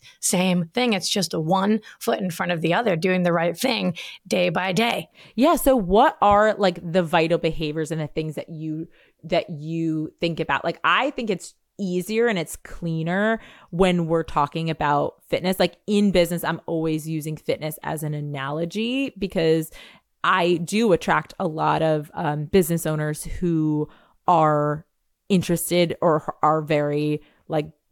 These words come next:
Speaker 2: go-getters with their fitness. And then I also have a lot of people who are just like, "Huh, that's interesting. I have this, these clean thoughts about putting one foot in front of the other with my business.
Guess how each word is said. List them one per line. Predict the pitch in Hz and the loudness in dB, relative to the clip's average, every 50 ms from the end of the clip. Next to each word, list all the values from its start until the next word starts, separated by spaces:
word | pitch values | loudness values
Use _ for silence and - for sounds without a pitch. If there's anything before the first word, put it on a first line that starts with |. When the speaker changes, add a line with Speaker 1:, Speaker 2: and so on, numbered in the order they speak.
| 165 139 | -6 0
Speaker 2:
go-getters | - 160 151 151 151 147 135 151 147 147 151 - 156 | 2 2 4 4 4 2 2 2 2 0 -2 -4 -4
with | 147 151 147 _ - | -6 -6 -6 _ -4
their | - 151 143 143 143 139 | -4 -2 -2 -2 -4 -6
fitness. | _ - - - 170 - - - 165 202 262 339 403 - - - - - - _ - | _ -10 -2 -2 -2 -2 0 -2 -2 0 0 0 0 -2 -6 -12 -16 -18 -10 _ 0
And | 254 269 302 | 0 2 2
then | 311 | 0
I | 302 - - | -2 0 4
also | 240 302 480 - 440 302 | 4 4 6 6 4 4
have | 262 269 226 | 4 4 2
a | 214 | 4
lot | 202 185 180 185 | 4 4 4 4
of | 196 185 - _ - | 2 0 -2 _ -8
people | - 214 196 214 208 | -4 -2 0 2 2
who | 208 220 | 2 2
are | 220 226 | 0 0
just | 240 247 - | -2 -2 -2
like, | 277 269 262 - _ _ _ | -2 -2 -2 -6 _ _ _
"Huh, | _ _ - - - 330 330 320 262 208 185 - | _ _ -20 -14 -10 -6 -4 -4 -2 -4 -2 -2
that's | - 196 196 - - _ | -2 -4 -4 -6 -10 _
interesting. | - - 339 - - 233 208 - - 170 156 160 170 - - _ _ _ _ - | -12 -12 -10 -4 -2 -4 -2 0 -2 -2 -2 -2 -6 -10 -16 _ _ _ _ -2
I | 160 170 175 185 | 0 0 0 0
have | 190 175 - - 220 247 240 220 185 170 | -2 -6 -2 0 2 2 2 0 -2 -2
this, | 165 160 160 165 165 165 - - - _ _ _ _ _ - | 0 2 4 4 4 2 0 -6 -10 _ _ _ _ _ -6
these | 185 180 185 170 156 - - _ _ _ _ _ _ _ - | -2 -2 -2 -2 -2 -6 -14 _ _ _ _ _ _ _ -12
clean | - - 202 196 190 185 175 165 | -4 0 2 2 2 2 0 0
thoughts | - - 190 165 151 156 160 - - - | 0 2 2 4 4 2 2 0 -2 -2
about | 196 170 156 143 - - | 2 4 4 2 4 4
putting | - 175 170 170 156 151 139 | 2 4 4 2 0 0 0
one | 151 151 165 160 | 0 0 0 0
foot | - 170 160 - - | 2 2 0 0 0
in | 160 | -4
front | - - 151 151 | -2 -2 0 0
of | 147 147 | 0 -2
the | 160 151 156 | 0 0 0
other | 156 151 156 156 156 151 147 - - _ - | 0 2 0 0 0 -2 -4 -6 -12 _ -2
with | 175 170 - | 0 0 2
my | - 165 160 | 2 2 2
business. | 147 - 247 311 - - 160 156 147 156 175 - - - | 4 4 2 2 2 0 -4 -4 -2 -2 -4 -4 -6 -14